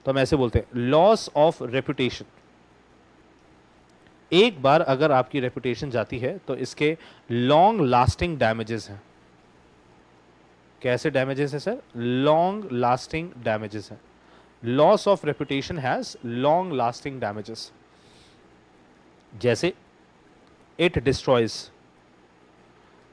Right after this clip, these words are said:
brand value, ये आपके organization की brand value को नुकसान पहुंचाता है,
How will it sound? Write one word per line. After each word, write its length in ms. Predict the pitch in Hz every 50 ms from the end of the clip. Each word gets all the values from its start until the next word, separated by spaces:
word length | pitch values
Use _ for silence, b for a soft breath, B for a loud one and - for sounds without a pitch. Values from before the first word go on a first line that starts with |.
| -
brand 320 | 110 107 120 120 123 117 104
value, 240 | 107 98 95 98 95 - _ -
ये 160 | 120 117 135 165
आपके 360 | 165 156 151 - - - 175
organization 840 | 170 - 120 120 120 123 123 123 123 123 113 131 131 - - 175 151
की 240 | - 139 170 233 - -
brand 460 | 110 107 110 120 123 120 135 170 170 151
value 280 | 131 120 117 120 123
को 180 | 117 - 165 190
नुकसान 360 | 156 135 120 - 135 113 110
पहुंचाता 360 | 110 113 - - 98 - 107
है, 140 | 95 107 117